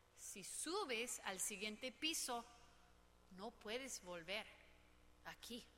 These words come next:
Y ellos, "Oh, ok, entendemos."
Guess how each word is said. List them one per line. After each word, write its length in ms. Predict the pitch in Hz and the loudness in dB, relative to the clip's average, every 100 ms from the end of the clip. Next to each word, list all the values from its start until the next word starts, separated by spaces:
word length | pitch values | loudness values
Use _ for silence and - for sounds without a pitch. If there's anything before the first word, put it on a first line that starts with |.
| - - - - - | -20 -20 -20 -20 -14
Y 100 | 190 | -8
ellos, 260 | 185 202 - | -4 -4 -6
"Oh, 720 | - - - - - - - 294 | -12 -16 -18 -18 -18 -16 -6 -2
ok, 140 | - 320 - - - - - - - - - - - - - | 2 0 0 -12 -18 -20 -16 -16 -16 -18 -18 -18 -20 -20 -16
entendemos." 540 | - 233 247 254 294 | -8 -2 2 4 2